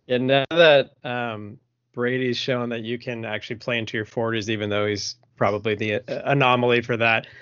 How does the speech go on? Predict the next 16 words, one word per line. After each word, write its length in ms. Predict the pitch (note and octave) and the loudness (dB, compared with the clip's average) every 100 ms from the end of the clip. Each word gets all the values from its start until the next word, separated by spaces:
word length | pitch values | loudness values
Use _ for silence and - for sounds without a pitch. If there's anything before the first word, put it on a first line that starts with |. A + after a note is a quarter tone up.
| - - | -20 -8
I 40 | |
feel 120 | - C#3 | 6 6
like 140 | B2 | 8
there's, 260 | B2+ A#2+ A#2 | 4 0 -2
there 220 | C3 B2+ | 0 2
is 220 | C3 A#2+ | 2 0
the, 200 | - D3 | -2 -4
the 240 | D3 C#3+ C3 | 0 0 0
hope 340 | - D#3 D3+ | 4 4 4
for 200 | - C3+ | 2 2
older 260 | B2 B2+ B2+ | 4 2 2
quarterbacks 540 | B2+ A#2+ A2+ A2+ A2 | 2 2 4 2 0
that 100 | B2 | -2
they 120 | A2 A2+ | -4 -4
can 120 | A#2 | -6
stay 540 | - C3 B2 A#2+ A#2+ | -2 2 4 4 0